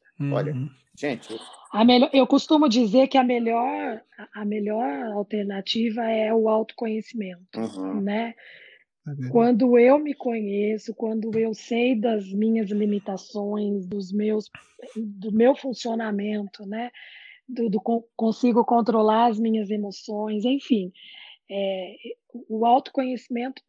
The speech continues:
Speaker 3: na, no meu ponto de vista, é a base pra quase tudo.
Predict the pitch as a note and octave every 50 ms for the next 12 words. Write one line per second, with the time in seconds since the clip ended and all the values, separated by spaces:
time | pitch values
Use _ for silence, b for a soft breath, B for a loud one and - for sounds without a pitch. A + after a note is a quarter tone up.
0 | A#3+ G3 - A#3 A3 G#3+ G#3 G#3 G3 G3+ G#3 G#3 A3 A3+ A3 - A3 G#3+ A3 G#3+
1 | G3 G3+ G3+ G3 G#3+ A#3 A3+ _ - A#3+ A#3 A3+ A3 G3+ F#3+ G3 G3 G3 G#3 G#3+
2 | G3+ G#3 A3 G#3+ G#3 G3 F3+ F#3 G#3 _ _ _ _ _ _ _ _ _ _ _
3 | _ _ - - G#3 G3 F#3 F#3+ - _ - A#3+ A3+ A#3+ A#3 G#3+ - - A3+ G#3+
4 | F#3+